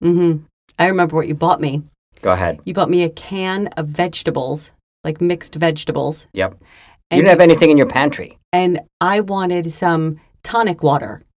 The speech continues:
Speaker 1: 'cause I used to drink gin, as you recall. So I said, "Pick me up some tonic."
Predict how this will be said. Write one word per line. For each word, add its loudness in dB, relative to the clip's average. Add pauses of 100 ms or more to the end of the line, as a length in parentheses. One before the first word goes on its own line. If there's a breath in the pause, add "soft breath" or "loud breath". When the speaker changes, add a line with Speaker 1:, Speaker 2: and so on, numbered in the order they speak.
Speaker 1:
'cause -4
I 0
used -6
to -16
drink -6
gin, 0
as -4
you -6
recall. -4 (460 soft breath)
So -8
I -2
said, -6
"Pick -4
me -2
up -6
some -2
tonic." -4